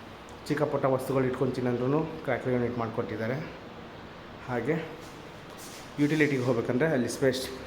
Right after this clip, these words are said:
ಡೋರ್ ಇದೆ. ಇಲ್ಲಿ ನೋಡಿ, ಇಲ್ಲೂ ಕೂಡ ಸ್ಪೇಸ್ ವೇಸ್ಟ್ ಮಾಡಬಾರ್ದು ಅಂತ ವಾರ್ಡ್ರೋಬರ್ ಕೊಟ್ಟಿದ್ದಾರೆ. ಇಲ್ಲಿ ಮೈಕ್ರೋವೇವ್ ಅದೆಲ್ಲ ಇಟ್ಕೋಬಹುದು. ಮತ್ತು ಇಲ್ಲಿ ದೊಡ್ಡದಾದ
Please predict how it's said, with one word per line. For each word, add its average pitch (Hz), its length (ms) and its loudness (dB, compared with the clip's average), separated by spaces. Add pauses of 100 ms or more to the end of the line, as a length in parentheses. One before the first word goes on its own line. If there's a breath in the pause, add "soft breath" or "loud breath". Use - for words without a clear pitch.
(220)
ಡೋರ್ 131 160 8
ಇದೆ. 131 280 2 (500)
ಇಲ್ಲಿ 127 160 6
ನೋಡಿ, 110 160 2 (380)
ಇಲ್ಲೂ 147 160 2
ಕೂಡ 147 160 2
ಸ್ಪೇಸ್ 127 380 0
ವೇಸ್ಟ್ 117 220 2
ಮಾಡಬಾರ್ದು 117 320 2
ಅಂತ 117 120 0
ವಾರ್ಡ್ರೋಬರ್ 113 460 4
ಕೊಟ್ಟಿದ್ದಾರೆ. 120 840 0
ಇಲ್ಲಿ 139 160 2
ಮೈಕ್ರೋವೇವ್ 127 600 6
ಅದೆಲ್ಲ 117 240 4
ಇಟ್ಕೋಬಹುದು. 110 840 0 (640)
ಮತ್ತು 135 200 0
ಇಲ್ಲಿ 139 240 4 (600)
ದೊಡ್ಡದಾದ 127 520 6